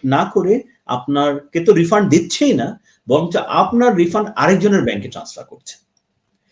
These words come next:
So যারা সিআইএস এ আছেন, সিআইএস কনস্ট্রাকশন ইন্ডাস্ট্রিতে আছেন, very careful। আপনারা আপনাদের রিফান্ডটাকে যদি সঠিক মতো পেতে চান, একজন জেনুইন অ্যাকাউন্টেন্টের কাছে যাবেন এবং বলবেন যে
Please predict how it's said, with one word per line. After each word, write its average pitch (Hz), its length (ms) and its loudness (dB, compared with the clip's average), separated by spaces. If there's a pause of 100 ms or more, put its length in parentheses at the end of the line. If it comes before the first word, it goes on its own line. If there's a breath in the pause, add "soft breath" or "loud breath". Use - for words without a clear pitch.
(240)
So 143 440 4 (160)
যারা 131 260 2
সিআইএস - 960 -2
এ 190 60 0
আছেন, 196 520 -2 (320)
সিআইএস 156 440 0
কনস্ট্রাকশন 143 560 -6
ইন্ডাস্ট্রিতে 156 500 -2
আছেন, 147 280 -2
very 147 340 -2
careful। 233 500 -2 (340 soft breath)
আপনারা 147 400 -6
আপনাদের 160 280 -2
রিফান্ডটাকে 165 580 -2
যদি 151 240 -4
সঠিক 147 440 -4
মতো 190 240 0
পেতে 170 260 -4
চান, 190 200 -2 (500 soft breath)
একজন 120 580 -4 (140)
জেনুইন 175 480 4
অ্যাকাউন্টেন্টের 156 560 -2
কাছে 131 280 -6
যাবেন 123 320 -2 (380)
এবং 143 400 -2 (200)
বলবেন 139 380 0
যে 214 260 -2